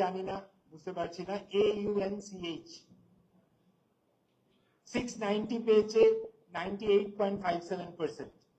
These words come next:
বাঁকুড়া সিক্সথ র‍্যাঙ্কেরই বিবেকানন্দ শিক্ষা নিকেতন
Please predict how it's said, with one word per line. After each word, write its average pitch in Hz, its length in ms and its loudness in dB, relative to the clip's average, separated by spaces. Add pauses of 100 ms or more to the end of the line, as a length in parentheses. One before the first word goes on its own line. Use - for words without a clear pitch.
(3000)
বাঁকুড়া 220 460 6 (1200)
সিক্সথ 233 340 -2
র‍্যাঙ্কেরই 220 520 4 (460)
বিবেকানন্দ 226 640 4 (3250)
শিক্ষা 226 420 -6
নিকেতন 220 480 4